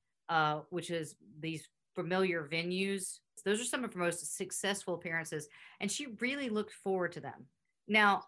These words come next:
on the Talk of the Town, she was due for a performance, but by eleven thirty on her opening night in nineteen seventy-two,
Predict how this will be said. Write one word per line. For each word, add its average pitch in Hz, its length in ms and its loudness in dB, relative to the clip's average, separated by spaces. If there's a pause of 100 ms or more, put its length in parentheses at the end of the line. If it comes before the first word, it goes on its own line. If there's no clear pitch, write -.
on 214 160 6
the 214 80 4
Talk 247 300 4
of 226 80 -2
the 208 80 -2
Town, 165 580 2 (500)
she - 260 -4
was 196 100 4
due 220 240 2
for 185 200 0
a 156 80 2
performance, 143 760 -8 (100)
but 170 440 2
by 170 180 6
eleven 196 360 2
thirty 190 320 0
on 170 140 -4
her 170 200 -4
opening 180 400 -2
night 156 400 0
in 170 140 -4
nineteen 175 320 0
seventy-two, 160 520 -2